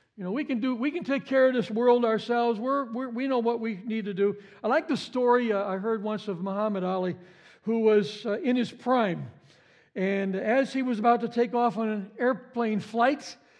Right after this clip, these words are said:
uh, uh, he, the stewardess came to him and reminded him that he needed to put on and fasten his seatbelt.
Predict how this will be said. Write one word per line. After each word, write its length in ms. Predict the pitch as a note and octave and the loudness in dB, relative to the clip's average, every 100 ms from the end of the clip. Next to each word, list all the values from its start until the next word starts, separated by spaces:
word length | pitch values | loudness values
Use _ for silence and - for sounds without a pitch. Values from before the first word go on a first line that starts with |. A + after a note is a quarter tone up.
| _ _ _ - | _ _ _ -6
uh, 340 | G3+ F#3 F#3 F3 B2+ - _ _ - | -2 0 0 -2 -8 -20 _ _ -16
uh, 160 | F#3 | -10
he, 220 | F3 D#3+ E4 | -8 -8 -6
the 200 | F#3 G3+ | -4 -4
stewardess 640 | - C#4 C4+ C4 A3 - - | -2 0 2 2 0 -4 0
came 260 | B3+ C4+ | 2 2
to 60 | C4+ | 2
him 200 | B3+ C#4 | 2 2
and 100 | A#3+ | 2
reminded 460 | A3+ G#3+ B3+ C#4 C4+ | 2 2 2 0 0
him 140 | C4 | 0
that 100 | B3 | 0
he 80 | A#3+ | 0
needed 320 | B3 C4+ G#3+ | 0 0 -2
to 200 | A#3+ A3 - - _ _ _ | -4 -4 -8 -20 _ _ _
put 140 | B3 | 0
on 220 | B3+ C4 C4+ | 2 2 0
and 180 | B3 | -2
fasten 380 | B3 B3+ B3 B3+ | 0 0 0 0
his 140 | A3+ A3+ | 0 0
seatbelt. 560 | E4 D#4+ B3+ G3 - | -2 0 2 2 0